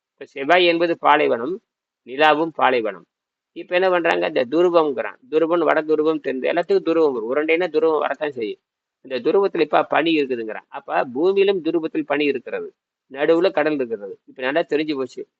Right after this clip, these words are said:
பூகம்பம் ஏற்பட்டுச்சுன்னா இந்த தண்ணி வந்து காணா போயிடும். தண்ணி காணா போச்சுன்னா பூமி என்ன ஆகும், பாலைவனமா மாறிடும். ஆனா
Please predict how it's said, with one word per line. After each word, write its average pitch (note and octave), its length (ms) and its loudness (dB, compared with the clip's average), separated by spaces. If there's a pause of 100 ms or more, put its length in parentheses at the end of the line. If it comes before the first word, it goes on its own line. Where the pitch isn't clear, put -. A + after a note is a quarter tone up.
(360)
பூகம்பம் F#3 440 2
ஏற்பட்டுச்சுன்னா D3+ 640 2 (600)
இந்த B2+ 280 -6
தண்ணி F3 260 2
வந்து E3+ 200 0
காணா B2+ 240 2
போயிடும். G2 320 -6 (2500)
தண்ணி F#3 260 2
காணா F3+ 240 6
போச்சுன்னா F3+ 360 -2
பூமி F3 220 2
என்ன E3 160 4
ஆகும், C#3+ 280 0
பாலைவனமா D3 480 2
மாறிடும். G#2 380 -6
ஆனா F3 200 -4